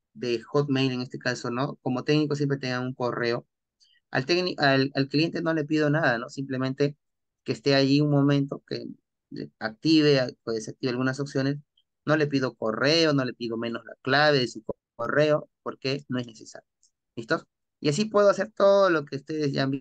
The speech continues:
visto. Mira, por ejemplo, puedo entrar al panel de control, puedo entrar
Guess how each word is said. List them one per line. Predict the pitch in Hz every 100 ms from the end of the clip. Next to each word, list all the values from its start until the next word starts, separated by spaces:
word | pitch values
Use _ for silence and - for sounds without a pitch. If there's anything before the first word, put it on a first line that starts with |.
| -
visto. | 135 131
Mira, | 117 117
por | 120
ejemplo, | 113 120 - _
puedo | 135 147
entrar | 143 135 127
al | -
panel | 113 113 110
de | 110
control, | - 110 110 170 175 170 160 - _ _ _ _
puedo | 135 139 135
entrar | 127 - 127 127 -